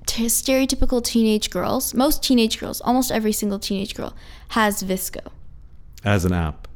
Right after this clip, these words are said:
Speaker 1: Has the app. It's an app
Speaker 2: It's
Speaker 1: called
Speaker 2: like
Speaker 1: Visco.
Speaker 2: Facebook or Instagram
Speaker 1: It is
Speaker 2: for
Speaker 1: not
Speaker 2: me
Speaker 1: like
Speaker 2: as an
Speaker 1: Facebook.
Speaker 2: older person.
Speaker 1: Facebook and Instagram are very complicated compared to Visco. And you basically have a personal, like, profile, and it's like a feed of all of your photos.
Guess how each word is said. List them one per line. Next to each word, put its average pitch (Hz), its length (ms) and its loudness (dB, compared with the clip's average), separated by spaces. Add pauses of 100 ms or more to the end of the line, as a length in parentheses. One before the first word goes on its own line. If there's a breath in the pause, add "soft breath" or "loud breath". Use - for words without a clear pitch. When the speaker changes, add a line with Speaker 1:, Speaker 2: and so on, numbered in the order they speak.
(260)
Speaker 1:
Has 240 280 2 (160)
the 220 220 -2
app. 190 320 -2
It's 220 100 -6
an 208 80 2
app 185 380 -4
Speaker 2:
It's - 80 2
Speaker 1:
called - 180 4
Speaker 2:
like 202 100 4
Speaker 1:
Visco. 104 200 4
Speaker 2:
Facebook 98 180 4
or 92 80 2
Instagram 80 680 0
Speaker 1:
It 226 140 4
is 214 120 2
Speaker 2:
for 202 40 2
Speaker 1:
not 185 160 6
Speaker 2:
me - 80 6
Speaker 1:
like 190 100 8
Speaker 2:
as 92 100 2
an 98 80 4
Speaker 1:
Facebook. 98 40 2
Speaker 2:
older 95 220 4
person. - 360 -2
Speaker 1:
Facebook 277 360 2
and 349 100 0
Instagram 233 340 2
are 226 60 0
very 196 220 -2 (180)
complicated - 640 -6
compared 220 320 -6
to 233 80 -12
Visco. - 240 -12 (440 loud breath)
And 214 300 0
you 214 160 0
basically 247 480 4
have 226 220 2
a 196 40 -4
personal, 277 800 -2
like, 214 440 -4
profile, 240 600 2
and 214 100 0
it's 220 100 -4
like 208 120 0
a 202 40 -4
feed 202 560 -2
of 214 120 -4 (120)
all 202 200 0
of 202 120 -2
your 208 100 -4
photos. - 680 -6